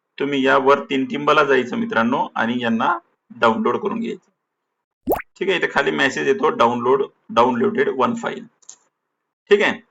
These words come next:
आता हे झालं तुमचं भाषेचं, हे हिंदी, इंग्लिश. त्याच्यानंतर बॅक या, बॅक आल्यावर इथे बघा, टीचर इन्स्ट्रक्शन मॅथ,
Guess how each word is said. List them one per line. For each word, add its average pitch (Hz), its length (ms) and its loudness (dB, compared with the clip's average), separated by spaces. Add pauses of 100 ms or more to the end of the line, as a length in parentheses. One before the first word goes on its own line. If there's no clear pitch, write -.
(180)
आता - 160 2
हे 185 180 6
झालं 185 280 4
तुमचं 190 240 2
भाषेचं, 175 580 0 (680)
हे 139 80 -2
हिंदी, 147 380 -2 (160)
इंग्लिश. 135 500 -2 (720)
त्याच्यानंतर 143 440 -2
बॅक 135 300 2
या, 135 140 2 (840)
बॅक 147 260 2
आल्यावर 151 300 4
इथे 139 180 -4
बघा, 143 180 4 (120)
टीचर 175 300 0
इन्स्ट्रक्शन 156 540 -2
मॅथ, 127 340 2